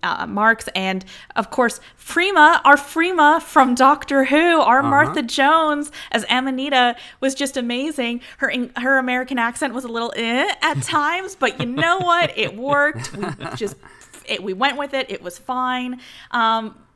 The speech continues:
Speaker 1: but they're just both sort of equally fantastic actors who did such incredible things with their roles, um, that those two were just my favorite, absolutely. I could just, like, get a supercut of all of their scenes and just watch that all the way
Speaker 2: <laughs>
Speaker 1: through.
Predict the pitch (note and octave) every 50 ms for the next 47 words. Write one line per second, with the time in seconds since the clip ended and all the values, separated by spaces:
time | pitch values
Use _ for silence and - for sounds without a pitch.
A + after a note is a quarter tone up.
0 | _ _ _ C4+ C4+ C4+ D4 D#4+ D#4 F4+ E4 - - D4 D4 D4 - - - -
1 | - C#4 B3+ B3 B3 - - - _ _ _ - C#4 B3+ - C4 C4 B3 A#3+ -
2 | - G3 G3 F#3+ - - G3 G3+ - - F#3+ F#3 - - G3+ G#3+ A3 A3 - -
3 | G#3+ G#3 G#3 G3+ G3 - - G3 F3+ F#3 G3 F#3 F3+ F3 - - - - A3 -
4 | G3+ G3 - - - B3+ A#3+ G#3 G3 F#3 - G3 F#3 F#3 F#3 - F3+ - F#3+ F#3
5 | F#3+ F3+ G3 G#3 G3+ G3+ G3+ G3+ G3 G3 G3 - - - - - _ _ - F#3
6 | F3+ F3+ F3+ F3+ F3+ F3+ F3+ F3 _ _ _ - F#3 F3 - - - - _ _
7 | - G3 F#3+ F#3 F#3+ - - E3+ E3 E3+ F3+ E3+ - E3+ E3 - - - F#3 F3+
8 | D#3 D3 - E3 D#3+ D#3+ - - - - E3 - - - F3 D#3 D#3 - - -
9 | - - - F#3+ F#3+ A3 F#3 - F#3+ G3+ - - F#3+ F#3 F3+ F3+ _ _ _ _
10 | _ _ - G3+ G3 F#3+ F#3 F#3+ - - - G#3+ G3 - F#3 F#3 - F3+ E3 -
11 | - F#3 - _ - G3 F#3+ F#3+ G3 G3 F#3 F3+ F#3+ F#3 F#3 F#3 - - F#3 E3+
12 | E3+ E3 E3+ E3 - - - F3+ F3 - F3 - - E3 F3 D#3+ D#3 - - -
13 | D3+ D3+ D3 D3+ - - - C#3+ - - - - - - -